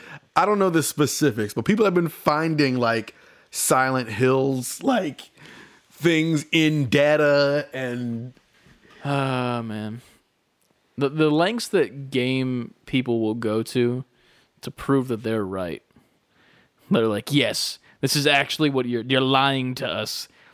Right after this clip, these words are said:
Speaker 2: The secret is the character of Smash Brothers is actually Hideo Kojima."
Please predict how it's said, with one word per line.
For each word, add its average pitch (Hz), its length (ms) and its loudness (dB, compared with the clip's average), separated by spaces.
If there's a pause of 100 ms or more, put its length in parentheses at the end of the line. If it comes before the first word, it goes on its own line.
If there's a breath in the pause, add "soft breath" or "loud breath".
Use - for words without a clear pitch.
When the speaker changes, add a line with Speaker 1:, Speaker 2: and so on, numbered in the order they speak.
Speaker 2:
The 135 80 0
secret 156 440 2
is 135 120 -6
the 147 80 -4
character 143 440 2
of 127 120 -2
Smash 131 420 0
Brothers 131 300 0
is 127 140 0
actually 139 420 4
Hideo 139 320 2
Kojima." 151 560 2